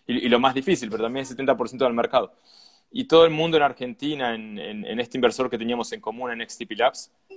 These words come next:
el, el grupo de emprendedores hablaba de ustedes. Y, y eso es un ejemplo de, por ejemplo, yo salí de la Patagonia, no los conocía, pero conocí a un grupo de emprendedores que hablaba de ustedes y me presentaron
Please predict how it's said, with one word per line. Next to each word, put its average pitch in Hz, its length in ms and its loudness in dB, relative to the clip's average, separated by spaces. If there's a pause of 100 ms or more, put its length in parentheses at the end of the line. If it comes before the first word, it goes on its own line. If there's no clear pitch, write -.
el, 107 160 -2
el 104 140 -4
grupo 135 300 6
de 120 60 10
emprendedores 117 560 0
hablaba 120 320 0
de 117 60 2
ustedes. 107 500 -6 (440)
Y, 131 220 -2
y 147 80 2
eso 165 160 0
es 147 100 -4
un 156 80 0
ejemplo 151 480 0
de, 120 260 2
por 127 120 -2
ejemplo, 117 280 -4
yo 123 40 -10
salí 147 260 2
de 143 80 10
la 131 100 8
Patagonia, 127 500 0
no 117 80 -6
los 117 100 -2
conocía, 117 460 -6
pero - 180 -8
conocí 120 300 -4
a 165 40 -2
un 156 80 -6
grupo 165 280 2
de 151 80 2
emprendedores 135 480 -2
que - 100 -2
hablaba 139 220 4
de 135 60 2
ustedes 160 360 -8
y - 20 -18
me 123 100 -14
presentaron 131 640 -2